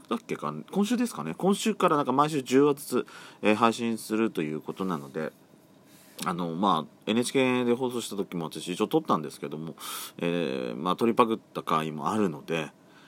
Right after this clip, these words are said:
楽しみにしてます。で、その、そ-、そこからのね、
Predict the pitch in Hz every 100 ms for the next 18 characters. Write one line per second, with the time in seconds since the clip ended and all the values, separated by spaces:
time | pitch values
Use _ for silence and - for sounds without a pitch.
0 | - _ _ _ 92 87 - 76 65 -
1 | 60 58 - - 98 127 131 165 170 165
2 | 156 165 - - - 160 - - 170 160
3 | - 160 - 165 160 156 151 147 143 160